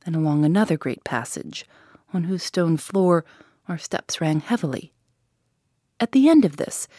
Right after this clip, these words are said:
he threw open a heavy door, and I rejoiced to see within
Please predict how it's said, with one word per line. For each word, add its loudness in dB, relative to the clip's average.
he -2
threw 0
open 0
a 0
heavy -4
door, 0
and 2
I 2
rejoiced 0
to -8
see -2
within 2